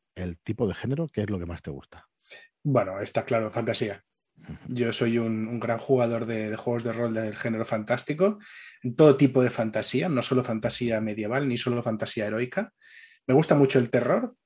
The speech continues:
Speaker 2: pero también me gusta el terror mezclado con fantasía. <laughs> Y de hecho, si, si, bueno, tú ahora puedes verlo porque ves mi biblioteca que la tengo en la
Speaker 1: Sí, sí.
Speaker 2: espalda.
Speaker 1: <laughs>
Speaker 2: Tengo muchísimos títulos de, de, de fantasía, no solo, pero muchísimos. Y es mi género favorito con mucha diferencia.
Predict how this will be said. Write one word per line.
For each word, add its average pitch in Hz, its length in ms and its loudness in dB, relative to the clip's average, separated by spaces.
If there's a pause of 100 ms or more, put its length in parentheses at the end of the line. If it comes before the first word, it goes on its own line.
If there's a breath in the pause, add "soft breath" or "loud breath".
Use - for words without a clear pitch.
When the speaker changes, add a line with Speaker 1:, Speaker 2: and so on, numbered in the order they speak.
(120)
Speaker 2:
pero 120 260 6
también 107 340 -2
me 104 80 -2
gusta 101 320 -6
el 98 100 -6
terror 95 420 -6
mezclado 113 300 -4
con 131 80 -8
fantasía. 135 440 4
<laughs> - 560 0
Y 131 160 8
de 120 120 6
hecho, 131 180 2
si, 131 320 0
si, - 320 2 (100)
bueno, 110 260 -2
tú 127 100 6
ahora 131 180 8
puedes 127 240 6
verlo 135 260 6
porque 113 240 -4
ves 120 140 -2
mi 123 100 4
biblioteca 123 460 2
que 120 60 0
la 113 100 -2
tengo 104 140 0
en 104 60 2
la 98 60 2
Speaker 1:
Sí, 95 40 0
sí. 92 40 -2
Speaker 2:
espalda. 123 400 0
Speaker 1:
<laughs> - 420 -6
Speaker 2:
Tengo 135 200 6
muchísimos 131 760 4
títulos 120 400 0
de, 104 520 -6
de, 98 360 -8
de 104 120 -12
fantasía, 110 580 -4
no 127 160 0
solo, 175 300 2
pero 113 120 0
muchísimos. 107 600 -8
Y 120 40 0
es 120 80 0
mi 123 100 2
género 120 220 -4
favorito 110 560 -4 (260 loud breath)
con 131 120 4
mucha 127 220 4
diferencia. 101 440 -8